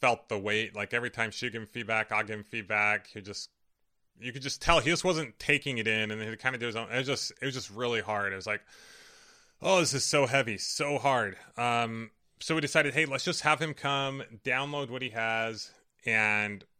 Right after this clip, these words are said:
we'll part ways. Like, I'm bringing all of our equipment that he has, and we'll wish each other the best." So I intentionally waited until, like, half hour before he was gonna come over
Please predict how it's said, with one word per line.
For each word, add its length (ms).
we'll 340
part 240
ways. 380
Like, 200
I'm 200
bringing 320
all 140
of 100
our 100
equipment 340
that 80
he 60
has, 480
and 400
we'll 300
wish 220
each 140
other 160
the 80
best." 400
So 140
I 100
intentionally 500
waited 360
until, 340
like, 180
half 260
hour 160
before 320
he 120
was 140
gonna 200
come 180
over 460